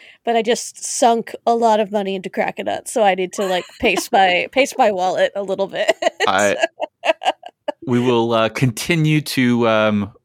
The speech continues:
Speaker 2: browbeat you and, and, and,
Speaker 1: <laughs>
Speaker 2: and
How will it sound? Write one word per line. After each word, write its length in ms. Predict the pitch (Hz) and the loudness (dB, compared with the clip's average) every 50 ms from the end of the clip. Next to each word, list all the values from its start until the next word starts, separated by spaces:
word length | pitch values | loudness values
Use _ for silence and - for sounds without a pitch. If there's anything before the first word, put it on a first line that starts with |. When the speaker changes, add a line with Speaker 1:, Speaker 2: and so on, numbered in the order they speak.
| _ - | _ -6
Speaker 2:
browbeat 560 | 107 120 113 110 110 107 101 107 101 101 - | -2 0 2 2 2 0 0 0 0 0 0
you 360 | 101 98 95 95 98 98 98 98 - - - | 0 2 2 2 2 2 2 0 -2 -2 -2
and, 400 | 98 92 95 95 95 95 - - | -2 0 0 -2 -2 -4 -4 -4
and, 180 | 95 92 - - | -4 -4 -4 -4
and, 140 | 98 92 - - - - - - | -2 -2 -2 -2 -4 -2 -2 -4
Speaker 1:
<laughs> 240 | 466 - - - - | -4 -2 -4 -2 -2
Speaker 2:
and 380 | - 92 92 - 403 403 - | -2 -2 -2 -2 -4 -4 -4